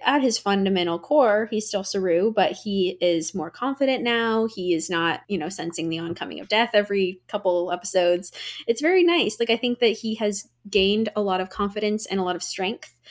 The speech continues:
in passing through Vaharai, and you can tell he's very sure of himself now. And so he comes back home, and I think it does sort of unbalance his footing a bit, because he's now experiencing the world through his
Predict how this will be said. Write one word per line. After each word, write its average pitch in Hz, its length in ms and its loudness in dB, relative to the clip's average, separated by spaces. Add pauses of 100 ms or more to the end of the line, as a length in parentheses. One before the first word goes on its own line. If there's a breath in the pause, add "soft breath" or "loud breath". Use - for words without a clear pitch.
(280 loud breath)
in 247 100 2
passing 233 360 2
through 240 180 0
Vaharai, 233 640 2
and 202 580 2
you 208 120 -2
can 214 100 0
tell 226 160 -2
he's 220 160 -2
very 190 320 2
sure 202 260 0
of 170 120 0
himself - 440 -10
now. 151 400 -8
And 233 160 2
so 247 120 6
he 233 80 2
comes 320 260 2
back 240 240 2
home, 269 380 0
and 220 80 0
I 226 60 4
think 339 200 0
it 294 160 4
does 220 320 0
sort 214 160 0
of 202 120 0
unbalance 208 600 -2
his 190 120 -8
footing 262 340 2
a 131 40 -4
bit, - 260 -4 (100)
because 202 360 0
he's 196 220 -4
now 196 340 2
experiencing 185 1120 0
the 196 140 2
world 175 720 0
through 202 480 6
his 202 320 2